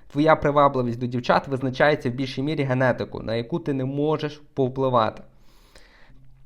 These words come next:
Бачите, Blackpill, він дуже схожий до, е, підвиду Redpill, які зос-, концентруються на своїй зовнішності. Тільки Blackpill чітко говорить: генетика — це все.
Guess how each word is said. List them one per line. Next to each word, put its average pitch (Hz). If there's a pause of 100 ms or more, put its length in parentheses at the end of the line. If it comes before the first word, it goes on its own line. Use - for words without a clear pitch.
(220)
Бачите, 151
Blackpill, 143 (320)
він 135
дуже 156
схожий 139
до, 131 (140)
е, - (120)
підвиду 143 (100)
Redpill, 202 (340)
які 139
зос-, 147
концентруються 156
на 127
своїй 139
зовнішності. 131 (280)
Тільки 160
Blackpill 156
чітко 196
говорить: 139 (840)
генетика — 160 (160)
це 139
все. 104